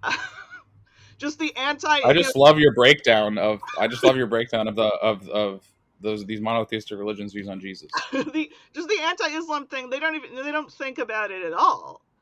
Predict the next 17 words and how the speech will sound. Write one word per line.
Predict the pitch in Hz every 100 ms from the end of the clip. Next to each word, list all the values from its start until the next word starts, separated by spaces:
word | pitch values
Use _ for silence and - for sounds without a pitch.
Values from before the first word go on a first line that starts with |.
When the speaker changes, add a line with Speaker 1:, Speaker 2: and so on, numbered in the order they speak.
| _ _
Speaker 1:
you | 196
know? | 175 156 160
I | 180
mean, | 220 214
nobody, | 233 262 220
like, | 202 170
Speaker 2:
Who? |
Speaker 1:
they | 147
don't, | 98 92 - _ _ _ _ _
just | 440 427
the | -
peop-, | 285 - 233
the | - 262
anti-, | 302 359 339 285 254 _
just, | 247 247
like, | 302 226 202
the, | 220